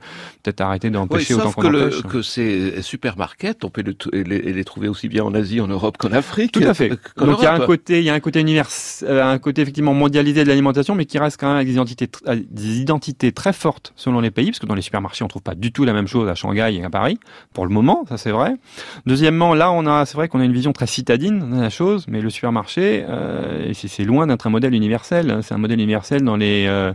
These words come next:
Speaker 1: dans les pays, enfin, dans les, dans les grandes, euh, villes, on va dire, mais il y a quand même une grosse partie du globe, euh, dans laquelle un supermarché n'existe pas. Euh,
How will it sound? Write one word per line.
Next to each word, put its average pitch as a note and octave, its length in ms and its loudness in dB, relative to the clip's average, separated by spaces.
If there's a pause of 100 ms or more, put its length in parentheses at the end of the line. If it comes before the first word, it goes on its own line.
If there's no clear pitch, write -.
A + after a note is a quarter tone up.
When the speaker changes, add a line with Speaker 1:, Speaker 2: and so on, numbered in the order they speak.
(400)
Speaker 1:
dans G#2 80 -4
les G2 100 0
pays, A2 360 2
enfin, G2+ 140 -2
dans F#2+ 120 0
les, G2 240 0
dans G2 140 0
les F#2+ 120 -2
grandes, G#2 260 -2
euh, F#2+ 480 0
villes, F#3 240 4
on A#2 100 0
va G2 120 2
dire, E3+ 260 0 (440)
mais G#2+ 400 2
il G#2 120 2
y G2 40 0
a F#2 60 -2
quand G2 120 -2
même G2+ 160 0
une F#2 140 -4
grosse G2+ 340 -2
partie - 280 -4
du G2+ 140 -2
globe, C#3+ 360 4
euh, G#2 180 2
dans F#2+ 120 -2
laquelle A2+ 340 -2
un F#2+ 60 -4
supermarché G2 480 -4
n'existe G2 540 -2
pas. F#3+ 300 0 (400)
Euh, F#2+ 680 0